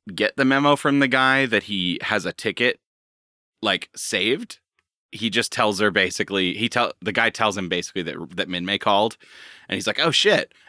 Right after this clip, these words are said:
And that's all the info he gets. And when he tries to call her back, she's, like, not in her hotel room. And so, uh, he doesn't realize there's a ticket saved for him, so he sits somewhere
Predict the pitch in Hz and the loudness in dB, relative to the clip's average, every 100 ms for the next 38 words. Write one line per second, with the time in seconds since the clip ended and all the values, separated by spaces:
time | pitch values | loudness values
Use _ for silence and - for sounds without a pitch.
0 | - 117 110 85 95 95 107 - 123 123 | 0 0 2 0 2 2 0 0 0 2
1 | 135 - 117 104 98 110 - 101 107 98 | 2 2 0 2 2 2 0 2 4 4
2 | 90 85 101 - 92 85 90 82 85 85 | 2 0 0 -2 -2 -2 -2 -2 0 -2
3 | 85 90 92 85 80 85 104 123 - - | -4 -4 -4 -4 -4 -2 -4 -6 -14 -20
4 | - - - _ - 104 98 - 107 101 | -20 -20 -20 _ -4 -2 -2 0 4 4
5 | 98 90 90 - _ _ _ - 92 85 | 4 2 0 -4 _ _ _ -2 0 0
6 | - 135 127 139 117 95 110 113 95 95 | -4 -4 0 0 0 2 4 4 2 -2
7 | 87 185 175 - 107 - 92 85 90 - | -2 -2 0 2 2 2 0 0 -2 0
8 | 117 - 113 - - 107 92 | -2 0 0 0 0 2 2